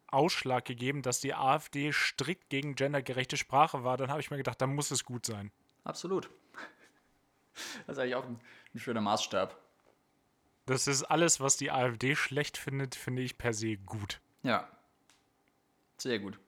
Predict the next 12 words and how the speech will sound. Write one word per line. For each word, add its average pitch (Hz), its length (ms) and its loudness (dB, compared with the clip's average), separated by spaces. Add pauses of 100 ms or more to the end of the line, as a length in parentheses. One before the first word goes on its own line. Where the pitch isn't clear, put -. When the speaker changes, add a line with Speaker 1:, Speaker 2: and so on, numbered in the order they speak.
(140)
Speaker 2:
Schöner 110 280 -4
Punkt. 107 320 -6 (320)
Speaker 1:
Hm. 104 180 -8 (1080)
Speaker 2:
Hm. 117 420 2 (1900)
Ich - 80 -20
überleg 123 200 -12
grad, 120 140 -8
was 117 140 -6
ich 117 80 -10
dir 120 100 -8
erzählen 131 460 -2
wollte. 107 360 0